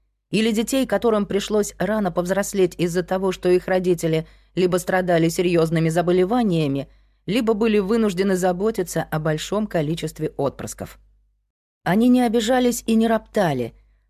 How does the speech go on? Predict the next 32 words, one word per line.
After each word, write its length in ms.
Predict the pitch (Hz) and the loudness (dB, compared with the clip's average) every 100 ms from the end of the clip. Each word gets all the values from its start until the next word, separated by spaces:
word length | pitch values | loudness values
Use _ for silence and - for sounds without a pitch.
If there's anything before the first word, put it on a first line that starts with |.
| _ | _
принимая 540 | 175 202 214 214 214 | 0 2 2 4 2
жизнь 360 | 202 214 190 202 | 2 0 2 2
такой, 400 | 196 196 240 233 | 0 0 0 0
какая 400 | 208 185 202 185 | 0 -2 -2 0
она 140 | 190 | 0
есть, 480 | 180 160 123 113 - _ _ _ _ | -2 -2 -6 -6 -14 _ _ _ _
и 100 | - | -4
пытались 460 | 185 190 214 208 - | -2 0 2 2 0
помогать 580 | - 190 185 196 220 226 | 0 0 0 0 -2 -2
по 120 | 170 | -2
мере 280 | 175 180 165 | 0 -2 -4
сил. 360 | - 120 117 - _ _ _ _ _ _ _ | -6 -10 -10 -14 _ _ _ _ _ _ _
Однако 440 | - 175 190 190 190 | -4 0 0 0 0
Антон 500 | 175 180 202 208 170 | 0 0 0 -2 -2
сталкивался 720 | - - 180 175 175 165 165 | -8 -4 -4 -2 0 0 -2
и 160 | 170 175 | -2 -2
с 100 | 165 | -6
теми, 440 | - 220 180 135 - _ _ _ | -4 -2 -2 -4 -8 _ _ _
кого 240 | - 180 190 | -2 0 0
в 60 | |
семье 320 | 185 185 180 180 | 0 0 2 0
холили 420 | - 185 175 175 | 2 2 2 0
и 180 | - 180 | 0 0
лелеяли, 720 | 170 185 208 180 156 147 - | 2 2 2 2 2 0 -2
отдавая 600 | 156 156 156 165 185 180 | -6 -4 -2 0 2 2
лучший 380 | 170 202 220 208 | 2 0 -2 -6
кусок, 520 | - 175 - 139 - - _ _ _ _ | -6 -10 -6 -6 -6 -14 _ _ _ _
покупая 560 | 185 196 185 208 196 | -2 0 0 2 2
все, 280 | 190 - 208 | 0 0 0
что 180 | 214 208 | 2 0
душе 420 | 196 196 - 208 | 0 0 0 0
угодно, 720 | 202 196 185 175 147 131 123 | 2 -2 0 2 2 0 -6